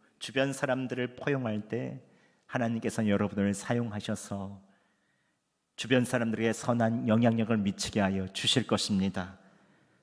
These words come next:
또한 참된 스승은 무엇보다도 예수 그리스도를 따르도록 인도하는 사람입니다. 나는 죽고 내가 예수 그리스도로 날마다 새롭게 살 때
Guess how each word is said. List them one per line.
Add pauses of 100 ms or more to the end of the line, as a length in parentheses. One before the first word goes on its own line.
또한
참된
스승은
무엇보다도
예수
그리스도를
따르도록
인도하는
사람입니다. (220)
나는
죽고 (1000)
내가
예수
그리스도로
날마다
새롭게
살
때